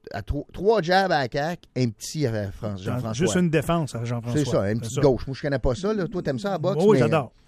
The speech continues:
Speaker 1: OK. Fait que c'est ça. Monsieur Legault, maintenant, faut qu'il sorte. Faut pas qu'il soit, euh, enragé, mais faut qu'il soit, faut, faut qu'il fasse quelque chose. Est-ce qu'il fait un mea culpa ? Est-ce que, euh, il recule sur l'immigration ? Est-ce qu'il explique davantage ?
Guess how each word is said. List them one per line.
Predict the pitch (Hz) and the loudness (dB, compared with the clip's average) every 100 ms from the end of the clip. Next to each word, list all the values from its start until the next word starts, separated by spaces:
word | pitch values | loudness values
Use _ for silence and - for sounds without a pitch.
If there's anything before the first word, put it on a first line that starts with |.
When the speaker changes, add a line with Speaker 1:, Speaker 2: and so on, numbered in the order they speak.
| - | -4
Speaker 1:
OK. | 135 131 - - - 120 | -2 -2 -6 -10 -20 -2
Fait | 156 | -2
que | - | 2
c'est | 190 | 0
ça. | - - | 0 -6
Monsieur | 139 196 262 277 | 2 4 6 6
Legault, | 240 202 254 | 6 6 2
maintenant, | 220 190 165 202 202 - | 0 -2 -4 -6 -6 -10
faut | - - 226 | -14 -2 -2
qu'il | 196 156 | 0 -8
sorte. | - 185 190 - _ _ _ _ | -2 2 2 -2 _ _ _ _
Faut | 104 | 2
pas | - | 2
qu'il | 160 | 2
soit, | - 160 | 0 2
euh, | 147 120 98 87 - | 2 2 -4 -8 -4
enragé, | 113 113 120 120 131 113 110 165 226 254 _ _ 113 | -2 0 -2 0 0 0 -2 -4 -6 -10 _ _ -8
mais | |
faut | 120 233 262 | -4 -4 -4
qu'il | - | -8
soit, | - 160 170 196 208 - | -6 -4 -2 -4 -10 -16
faut, | - | -12
faut | 160 202 | -6 -6
qu'il | - | -4
fasse | 240 - | -6 -6
quelque | 147 | -10
chose. | - 175 - - | -8 -8 -10 -14
Est-ce | 117 - | -14 -14
qu'il | - 147 139 | -12 -8 -8
fait | - | -6
un | 170 | -4
mea | 139 139 | -2 -4
culpa ? | - 131 - 220 262 - _ _ - | -4 -8 -4 -6 -6 -12 _ _ -6
Est-ce | 139 123 - | -6 -6 -8
que, | 165 170 170 170 151 - _ 87 | -6 -4 -4 -4 -4 -8 _ -18
euh, | 90 92 85 65 67 _ | -16 -16 -18 -20 -20 _
il | 117 113 110 104 104 | -14 -12 -10 -10 -12
recule | 107 - 220 214 | -14 -2 0 0
sur | - 156 | -2 -4
l'immigration ? | 147 147 147 143 - 226 240 226 | -2 -2 -2 -4 -4 -4 -4 -6
Est-ce | 127 117 | -8 -10
qu'il | - 139 | -10 -8
explique | 139 - 196 175 | -8 -8 -6 -4
davantage ? | 170 165 151 202 220 233 | -2 -2 -4 -4 -4 -6